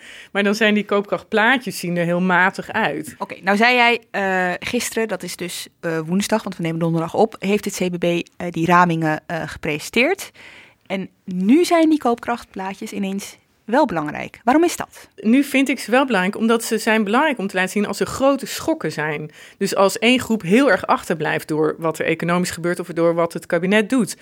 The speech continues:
Speaker 1: En nu zie je dus zo'n grote schok. En die grote schok is de hoge energieprijzen, die al aan het stijgen waren voordat de Russen in Oekraïne binnenvielen. Maar nu nog verder stijgen, ja, die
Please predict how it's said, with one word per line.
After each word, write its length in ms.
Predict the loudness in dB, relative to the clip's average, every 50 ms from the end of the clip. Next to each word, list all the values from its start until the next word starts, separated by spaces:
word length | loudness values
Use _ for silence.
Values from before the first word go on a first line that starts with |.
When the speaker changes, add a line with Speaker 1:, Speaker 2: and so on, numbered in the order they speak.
| -18 -20 -20 -20 -20 -14 -4
Speaker 1:
En 180 | 0 2 4
nu 240 | 4 4 4 4 2
zie 180 | 2 0 0 2
je 80 | 2
dus 180 | 0 -2 -2 0
zo'n 160 | 2 2 2
grote 380 | 2 2 2 2 2 2 2 -2
schok. 440 | -6 -4 -2 0 0 0 -2 -4 -12 -20 -20 -20 -20 -6
En 140 | -2 2 2
die 100 | 2 2
grote 320 | 2 2 0 0 0 -2
schok 300 | -6 -4 -2 -2 -2 -2
is 220 | -2 -4 -4 -2 0
de 80 | 0
hoge 320 | 2 4 4 2 2 0 -2
energieprijzen, 1080 | -2 0 -2 -2 0 2 2 2 2 2 -2 -4 -2 -4 -4 -6 -8 -10 -10 -12 -12 -16 _ -20 _ _
die 280 | -4 -2 -2 0 0
al 320 | 2 2 2 2 0 -2 -4
aan 120 | -6 -6 -4
het 120 | -4 -4
stijgen 400 | 0 2 4 4 4 2 0 0
waren 320 | 2 2 4 2 2 0
voordat 760 | -2 -4 0 2 4 4 6 4 4 2 0 -2 -4 -6 -10 -14
de 140 | -10 -8 -4
Russen 500 | -2 -2 -2 -4 -4 -4 -4 -4 -4 -6
in 340 | -6 -6 -6 -6 -6 -8 -10 -10
Oekraïne 500 | -8 -8 -6 -6 -4 0 2 2 2 4
binnenvielen. 640 | 4 4 4 2 2 0 -2 -2 0 0 -2 -4 -6 -12 -20 -20 -20 -20 -20 -16 _
Maar 180 | 0 2 4 4
nu 240 | 6 6 6 6 6
nog 180 | 4 2 0
verder 380 | 0 0 2 2 4 4 2 0 -2
stijgen, 640 | -6 -8 -4 2 4 4 4 4 2 0 0 0
ja, 120 | 2 2 2
die 320 | 2 2 0 0 -2 -4